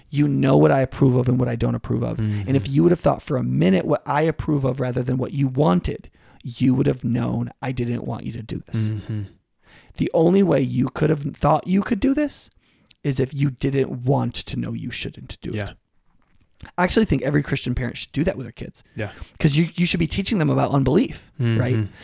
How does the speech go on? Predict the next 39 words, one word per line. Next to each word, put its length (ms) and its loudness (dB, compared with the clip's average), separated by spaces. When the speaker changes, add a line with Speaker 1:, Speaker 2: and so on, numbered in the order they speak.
Speaker 1:
So 400 6
I 80 2
think 180 4
that's 180 2
really 160 2
important. 480 -4
So 160 -6
that's 220 -8
why 160 -6
I've 100 -12
gone 160 -6
on 80 -6
about 200 -4
it 80 -14
for 80 -12
a 40 -6
little 120 -8
bit 140 -16
here. 180 -14
Speaker 2:
Great. 300 -8
Yeah, 120 4
I 60 4
think 140 4
that's 140 4
a 40 2
helpful 260 2
way 120 4
to 120 -2
flesh 420 0
out, 300 0
yeah, 220 0
what 260 0
unbelief 420 -2
is 200 -2
before 280 -8
we 80 -4
start 200 -4
to 80 -10
tackle 560 -6